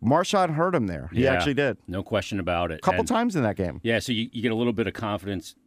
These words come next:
Speaker 2: killing off the penalty, and then
Speaker 1: Yep.
Speaker 2: Parayko throws that one up the middle, but your goalie bails you out, and all of a sudden you can play mentally a lot different.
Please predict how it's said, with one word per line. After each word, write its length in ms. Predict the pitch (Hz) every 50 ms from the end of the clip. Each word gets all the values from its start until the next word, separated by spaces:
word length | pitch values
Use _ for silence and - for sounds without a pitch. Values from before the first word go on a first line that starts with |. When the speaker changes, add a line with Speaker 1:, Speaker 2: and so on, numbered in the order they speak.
| _ _ _
Speaker 2:
killing 240 | - - 117 107 101
off 160 | 95 90 -
the 80 | - 98
penalty, 460 | - 110 107 101 98 92 90 90 85
and 100 | 85 82
then 100 | 87 82
Speaker 1:
Yep. 220 | 127 135 - -
Speaker 2:
Parayko 260 | - - 107 90 101 -
throws 160 | 104 98 82
that 120 | 101 90
one 120 | 90 95 92
up 80 | 76
the 80 | - 82
middle, 220 | 92 95 95 90
but 100 | 80 95
your 100 | 76 80 76
goalie 340 | 87 98 95 98 95 85
bails 300 | 76 92 90 87 85 80
you 80 | 85 90
out, 240 | 92 87 85 85 80
and 100 | 85 90
all 80 | 90
of 40 | 87
a 20 | -
sudden 160 | 101 87 87
you 60 | 80
can 100 | - 80
play 180 | - - 92 85
mentally 400 | 80 85 87 90 - 87 85 80
a 40 | 76
lot 180 | 78 82 85
different. 260 | - 95 - 87 -